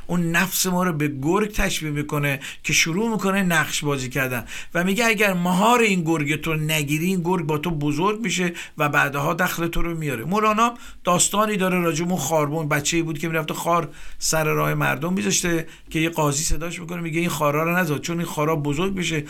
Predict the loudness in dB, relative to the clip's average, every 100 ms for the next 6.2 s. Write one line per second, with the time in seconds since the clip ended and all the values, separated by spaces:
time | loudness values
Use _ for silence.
0 | -12 -14 0 2 6 6 4 -2 -2 -2
1 | 0 0 0 2 0 -2 -2 0 2 2
2 | 2 2 2 0 -4 -6 -10 -14 -14 -14
3 | -18 -20 -8 2 4 4 2 2 2 0
4 | -4 0 2 4 2 2 0 2 2 2
5 | -2 -2 0 2 0 0 -2 0 2 2
6 | 2 0